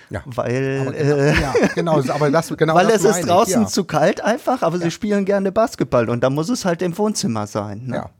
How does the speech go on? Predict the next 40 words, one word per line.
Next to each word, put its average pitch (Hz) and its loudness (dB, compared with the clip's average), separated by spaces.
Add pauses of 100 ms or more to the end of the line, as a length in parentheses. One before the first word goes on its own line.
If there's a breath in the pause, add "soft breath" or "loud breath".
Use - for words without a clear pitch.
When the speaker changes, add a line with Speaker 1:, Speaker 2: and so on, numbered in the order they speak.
(100)
Speaker 1:
und 120 -4
das, 127 -4 (140)
genau 143 2
das 147 2
ist 151 -6
das, 139 2
was 139 2
ich 123 -2
meinte, 120 2
über 110 -2
solche 139 2
Bilder, 139 2
das 110 0
ist - -10
etwas, 123 0
Speaker 2:
Ja. 175 -8
Speaker 1:
was 120 0
es, - -2 (600 loud breath)
was 107 0
es - -4
wirklich 117 -4
ausmacht. 110 2
Und 101 -4
ich 98 -6
glaube, 107 0
das 110 0
wird 135 2
auch 120 0
diese 113 0
Ausstellung 104 0
total 95 0
spannend 87 -2
machen. 95 -2
Das 98 -6
ist, - -4
man 107 -2
erwartet 110 2
das 135 2
erstmal 143 -2
nicht 165 -2